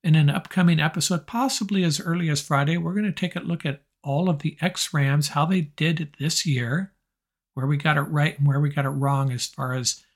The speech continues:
trading away players or letting players walk.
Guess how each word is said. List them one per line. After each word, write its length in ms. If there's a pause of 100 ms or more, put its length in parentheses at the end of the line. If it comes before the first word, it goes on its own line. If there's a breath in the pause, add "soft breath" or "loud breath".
(120 loud breath)
trading 460
away 280
players 600 (200)
or 60
letting 340
players 540
walk. 320